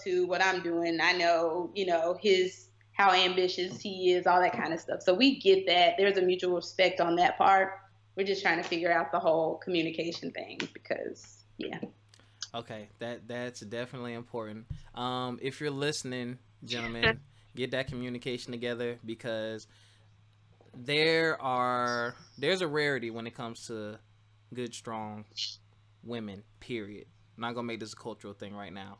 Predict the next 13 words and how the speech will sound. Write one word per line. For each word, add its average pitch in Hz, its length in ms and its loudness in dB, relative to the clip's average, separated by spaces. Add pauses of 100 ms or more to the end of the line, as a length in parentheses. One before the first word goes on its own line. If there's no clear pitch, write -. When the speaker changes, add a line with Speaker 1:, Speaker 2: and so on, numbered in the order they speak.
Speaker 2:
but 113 340 -6 (120)
a, 120 300 -6
a 131 100 -6
truly 143 560 -6
good 120 340 -6
woman, 104 340 -10
just 147 180 -8
like 131 300 0 (440)
there's 120 260 -4
a 113 40 -10
shortage 117 420 -6
of 107 220 -10
truly 110 580 -8